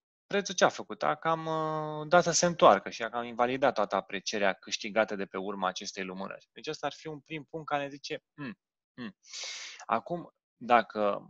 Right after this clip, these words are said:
mă uit la, din nou, mă raportez la pattern-uri, această lumânare strică formațiunea, bine, nu pot să-l desenez, sau parcă aș putea, ia stai să văd,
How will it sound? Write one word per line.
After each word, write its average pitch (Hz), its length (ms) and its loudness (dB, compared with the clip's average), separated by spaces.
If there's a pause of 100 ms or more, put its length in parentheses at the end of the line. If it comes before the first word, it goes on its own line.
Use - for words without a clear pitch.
mă 101 160 -8
uit 123 200 -6
la, 98 300 2
din 98 120 -6
nou, 113 100 -2
mă 104 100 6
raportez 98 440 2
la 117 380 0
pattern-uri, 104 680 6 (460)
această 147 540 6
lumânare 123 420 2
strică 139 800 0 (480)
formațiunea, 104 840 2
bine, 101 140 -6
nu 110 160 -10
pot 95 120 -12
să-l - 160 -10
desenez, 98 520 -12 (800)
sau - 160 -20
parcă 104 340 -14
aș 101 260 -14
putea, - 360 -16
ia 98 120 -14
stai - 180 -20
să - 200 -20
văd, - 140 -20